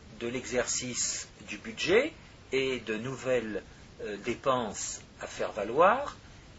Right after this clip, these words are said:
sur le prochain budget. Et si l'ensemble des dépenses liées à, euh, cette réforme de l'assurance maladie est, euh, juxtaposée, est additionnée aux dépenses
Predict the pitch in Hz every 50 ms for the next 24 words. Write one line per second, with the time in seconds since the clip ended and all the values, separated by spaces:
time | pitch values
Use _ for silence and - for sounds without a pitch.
0 | - - - - - - 202 226 247 240 - - - - 123 117 131 - - -
1 | 127 123 - 156 135 135 127 120 156 151 131 139 139 117 101 - - - - -
2 | - - - - 127 120 113 - - - - - 147 139 127 120 131 139 147 139
3 | - - - 151 143 131 120 107 104 104 113 117 117 123 123 120 - 139 127 123
4 | 117 101 - - - - - - - - - - - - 110 117 123 123 147 156
5 | 151 139 120 - - - - - - - - - - - 127 127 123 120 117 -
6 | - - - - - - - - - 110 104 - - - - - - 113 - -
7 | - 123 - - - 143 127 117 113 104 98 104 104 107 101 - - 120 107 117
8 | 117 - - 120 113 117 113 110 - - 120 110 - - - - - - - -
9 | - - - - - - - - - - - - 117 110 - - - - - -
10 | 110 104 101 98 90 - - - 104 147 147 143 - - 143 123 - - 131 117
11 | 113 120 110 104 101 - - 143 139 160 160 - - - - 160 151 151 151 151
12 | 147 139 127 110 - - - - - - - - - - - - 143 127 123 117
13 | 113 104 101 104 - - - - 131 127 127 - 151 135 131 120 107 95 - -
14 | - - - - -